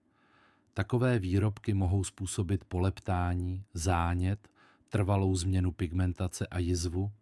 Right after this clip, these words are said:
zatímco tetování zůstane viditelné. Chirurgické vyříznutí může mít místo u velmi malého tetování nebo u specifických zdravotních problémů, ale vždy za cenu chirurgické jizvy.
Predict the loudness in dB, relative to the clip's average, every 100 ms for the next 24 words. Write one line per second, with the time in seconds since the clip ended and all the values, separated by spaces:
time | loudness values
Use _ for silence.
0 | _ -20 -20 -20 _ -2 -2 0 -2 0
1 | 0 0 0 0 2 2 2 0 -2 -4
2 | -6 -6 -4 -2 -2 0 -2 -4 -6 -6
3 | -6 -8 -10 -14 _ _ _ _ _ _
4 | _ _ _ _ -2 2 2 0 -4 -6
5 | -2 -2 0 0 -2 -2 -2 -4 -6 -8
6 | -6 0 0 2 2 0 -2 0 -2 -2
7 | -4 -6 0 2 4 4 2 2 2 0
8 | -2 -4 -2 -2 -2 -4 -6 -10 -14 -20
9 | _ _ -4 -2 -2 -4 -6 -4 -2 -4
10 | -4 -6 -6 -4 -2 -2 -2 -4 -6 -4
11 | -6 -4 -4 -4 -8 -10 -16 _ -20 -4
12 | -2 0 -2 0 0 0 -4 -4 -2 0
13 | 0 0 0 0 0 0 -2 -4 -4 -2
14 | -2 -4 -8 -14